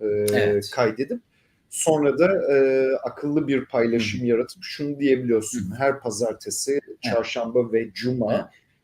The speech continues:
Speaker 1: İçerik havuzumdan yapay zeka ile yaratılmış bir içeriği seç ve otomatik
Speaker 2: Evet.
Speaker 1: paylaş. Yani burada bir oturuşta ben şunu da yapabilirim.
Speaker 2: Hı hı.
Speaker 1: Ayda, e, bir yarım günümü
Speaker 2: Hı hı.
Speaker 1: ayırıp, e, otuz tane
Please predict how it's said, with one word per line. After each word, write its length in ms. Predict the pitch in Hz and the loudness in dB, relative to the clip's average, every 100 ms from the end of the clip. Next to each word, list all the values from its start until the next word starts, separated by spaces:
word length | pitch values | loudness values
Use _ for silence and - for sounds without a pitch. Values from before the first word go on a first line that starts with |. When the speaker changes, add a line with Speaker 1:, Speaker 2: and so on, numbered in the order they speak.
| _ | _
Speaker 1:
İçerik 500 | 123 - 139 165 - | -8 -2 2 2 2
havuzumdan 880 | 139 123 110 120 123 139 202 196 151 | 2 2 -2 -2 0 0 -2 -4 -6
yapay 400 | 120 123 - 175 | -2 -2 0 -2
zeka 380 | 147 135 - 156 139 | 0 -2 -2 0 0
ile 200 | 135 117 | 0 0
yaratılmış 840 | 123 143 143 - 123 117 - 143 | 4 4 2 -2 -6 -6 -8 -8
bir 100 | 160 | -8
içeriği 420 | 123 - 123 117 | -6 -4 -2 -2
seç 460 | - - 165 - - | -2 -2 -2 -4 2
ve 60 | 139 | 4
otomatik 520 | 127 135 120 - - | 4 0 -4 -6 -12
Speaker 2:
Evet. 100 | - 123 | -2 0
Speaker 1:
paylaş. 540 | 113 104 - - - - _ | 2 0 -2 -6 -8 -18 _
Yani 220 | 127 123 131 | -2 -2 0
burada 540 | 151 143 139 139 143 | 2 8 8 6 0
bir 100 | 160 | 4
oturuşta 640 | 147 - 117 120 - 165 | 4 2 -4 -8 -4 -2
ben 120 | 135 131 | 0 -2
şunu 340 | - 147 131 | -4 -6 0
da 100 | 131 | 2
yapabilirim. 560 | 135 - 120 110 107 95 | 2 0 -2 -2 -4 -6
Speaker 2:
Hı 40 | |
hı. 40 | - | -4
Speaker 1:
Ayda, 500 | 123 123 - 127 131 - _ - | -2 -2 2 2 2 -6 _ -4
e, 60 | 117 120 117 117 117 117 117 120 | 0 4 4 4 4 4 2 -2
bir 60 | 135 | -4
yarım 300 | 131 131 151 | -2 0 0
günümü 340 | 120 127 120 113 | -2 -4 -2 -2
Speaker 2:
Hı 40 | |
hı. 60 | 101 127 | -2 -2
Speaker 1:
ayırıp, 460 | 123 120 127 196 _ _ _ _ | -2 0 0 -2 _ _ _ _
e, 300 | 123 117 120 | 0 2 4
otuz 480 | 117 156 151 165 - | 2 0 -4 -6 -6
tane 300 | 131 123 117 | -2 -2 -2